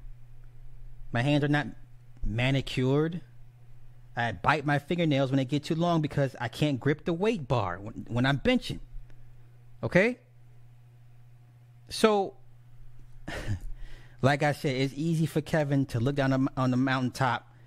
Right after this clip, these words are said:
and be like, "Well, hmm, this is what you should be doing." But nigga, you weren't doing it either. This is where lead by example comes in. I, I'm sorry.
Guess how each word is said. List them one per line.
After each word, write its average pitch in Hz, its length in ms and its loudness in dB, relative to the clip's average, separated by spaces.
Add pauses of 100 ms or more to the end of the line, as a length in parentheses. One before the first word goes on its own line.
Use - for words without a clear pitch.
(180)
and 113 100 -4
be 123 140 2
like, 117 220 2
"Well, 117 560 2 (260)
hmm, 101 440 2 (600)
this 117 160 0
is 113 80 0
what 113 240 0
you 113 100 0
should 101 280 -4
be 95 140 -6
doing." 87 300 -6 (360)
But 107 120 -6
nigga, 139 260 0
you 180 220 0
weren't 165 300 2
doing 107 280 2
it 98 120 0
either. 120 260 0 (1400)
This 180 160 0
is 185 60 2
where 175 160 4
lead 165 240 2
by 147 140 4
example 131 440 2
comes 110 320 2
in. 90 140 0 (1300)
I, 143 200 4
I'm 151 140 4
sorry. 120 500 0